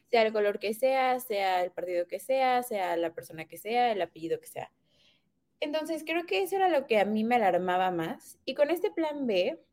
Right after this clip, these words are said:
creo que, eh, el problema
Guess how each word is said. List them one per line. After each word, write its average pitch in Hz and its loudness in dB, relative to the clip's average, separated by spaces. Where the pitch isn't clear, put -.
creo 277 6
que, 277 2
eh, 240 8
el 233 0
problema 277 0